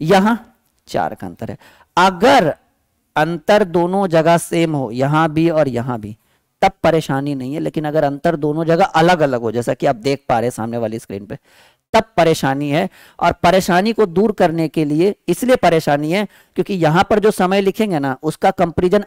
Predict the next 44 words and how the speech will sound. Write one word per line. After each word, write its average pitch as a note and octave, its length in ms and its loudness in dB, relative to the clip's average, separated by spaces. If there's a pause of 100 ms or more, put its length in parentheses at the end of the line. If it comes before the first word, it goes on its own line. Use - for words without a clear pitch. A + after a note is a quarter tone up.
अंतर E3+ 320 0
से D#3+ 140 -4
किया B2+ 220 -4
जाता A#2+ 240 -2
है। B2+ 120 0 (260)
और E3 100 0
अंतर E3 360 0
से G3 120 -4
करिएगा G3 460 2
कहाँ D3 240 -2
से? D3+ 120 -2
अंतर D3+ 300 0
यहाँ E3 240 2
नौ D3+ 220 0
है, D3+ 160 0
यहाँ C#3 200 0
चार B2+ 200 -2
है, B2+ 100 -2 (260)
इधर F3+ 260 4
वाले F3+ 240 2
से F#3+ 120 -4
कंपैरिजन F3 460 -2
करिएगा, E3+ 320 0
ये D3+ 200 0
नाराज D#3 360 2
हो D3+ 60 -4
जाएगा, C#3+ 300 0
इधर E3 240 0
वाले E3 240 2
से D#3+ 100 -4
करिएगा, D3+ 360 0
ये D3+ 160 0
नाराज D#3 300 2
हो C#3 40 -12
जाएगा। C3+ 200 -2 (340)
दोनों G#3 500 4
की G#3+ 180 -2
खुशी F3 340 -2
के E3+ 160 0
लिए E3+ 140 2
अंतर D#3+ 420 -2
सेम D#3 260 -4
करना C3 360 -2
है। D#3 240 0